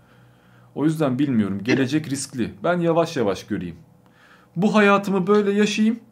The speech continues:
mümkünse biraz daha param olsun, keyfime bakayım. Gelecek kaygım, ev kirası derdim olmasın.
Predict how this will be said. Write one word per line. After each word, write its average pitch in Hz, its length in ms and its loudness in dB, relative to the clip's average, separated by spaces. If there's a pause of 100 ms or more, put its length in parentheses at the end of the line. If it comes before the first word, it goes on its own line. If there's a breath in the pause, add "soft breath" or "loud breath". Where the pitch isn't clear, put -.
mümkünse 202 520 0
biraz 196 280 2
daha 185 180 2
param 185 280 4
olsun, 185 280 0
keyfime 180 460 0
bakayım. 101 300 -2 (500 loud breath)
Gelecek 156 480 4
kaygım, 160 400 4
ev 165 160 2
kirası 160 400 2
derdim 151 340 0
olmasın. 165 540 -2